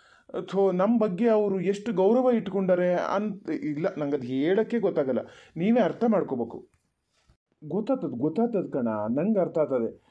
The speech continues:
ನಮ್ ಶಾರದಾ ಸ್ವಲ್ಪ ಆ ಥರ ಮಾಡ್ತದೆ, ಈಗೀಗ ಬಿಟ್ಟದೆ. ನಮ್ಮಮ್ಮ ಹೇಳಿ ಹೇಳಿ, ಆ, ಈಗ ಒಪ್ಪುಟ್ ಬಿಟ್ಟದೆ ಬಿಡು. ಒಂಥರ ಮಕ ನೋಡ್ ಮಣೆ ಹಾಕೋದು ಅಂತಾರಲ್ಲ, ಆ ಥರ. ನಮ್ಮ ಅಮ್ಮಂತೂ ಯಾವಾಗ್ಲೂ ಬೈತಿರ್ತದೆ,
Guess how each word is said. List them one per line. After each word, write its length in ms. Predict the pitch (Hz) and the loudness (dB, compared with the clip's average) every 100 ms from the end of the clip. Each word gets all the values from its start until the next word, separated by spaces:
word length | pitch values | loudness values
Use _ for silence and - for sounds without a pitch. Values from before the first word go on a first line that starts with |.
| _ _ - | _ _ -10
ನಮ್ 200 | 175 175 | -4 -4
ಶಾರದಾ 800 | - 151 135 156 170 156 147 208 170 147 147 143 | -4 -4 -2 -2 0 -2 0 -2 -2 -4 -4 -2
ಸ್ವಲ್ಪ 460 | 156 170 190 185 | -2 0 -2 0
ಆ 120 | 196 | 0
ಥರ 220 | 151 151 165 | 0 2 2
ಮಾಡ್ತದೆ, 520 | 151 143 156 180 165 | 2 0 0 -2 0
ಈಗೀಗ 500 | 117 135 147 165 143 | 0 -2 -2 -2 -2
ಬಿಟ್ಟದೆ. 720 | 139 170 170 156 - - - - | -4 -2 0 -2 -4 -20 -18 -8
ನಮ್ಮಮ್ಮ 420 | 139 135 139 165 | -4 -2 -2 -2
ಹೇಳಿ 360 | 135 143 156 | -2 0 0
ಹೇಳಿ, 520 | 147 165 165 185 143 139 - - - | 0 0 0 0 -2 -6 -20 -20 -8
ಆ, 340 | - 196 - 143 | -4 -4 -2 -2
ಈಗ 220 | 170 202 | 0 2
ಒಪ್ಪುಟ್ 320 | 175 202 220 | 2 2 0
ಬಿಟ್ಟದೆ 400 | 156 165 202 180 | -2 -2 0 2
ಬಿಡು. 380 | 147 139 113 - | 2 0 -2 -8
ಒಂಥರ 240 | - 175 175 | -10 -2 0
ಮಕ 240 | 170 180 | 0 0
ನೋಡ್ 240 | 208 196 180 | 0 2 2
ಮಣೆ 240 | 175 180 | 2 2
ಹಾಕೋದು 300 | 170 170 160 | 0 0 0
ಅಂತಾರಲ್ಲ, 400 | 151 139 143 139 | 0 0 0 2
ಆ 140 | 139 | 2
ಥರ. 200 | 143 165 123 - - _ _ _ _ | 2 0 0 -4 -16 _ _ _ _
ನಮ್ಮ 360 | - 139 147 147 | -4 -2 0 -2
ಅಮ್ಮಂತೂ 600 | 143 160 180 202 190 208 | -2 -2 0 0 0 -2
ಯಾವಾಗ್ಲೂ 800 | 202 170 151 175 196 214 220 233 | 0 0 0 0 2 4 4 2
ಬೈತಿರ್ತದೆ, 600 | 196 190 190 190 160 127 | 2 0 -2 -2 -2 -2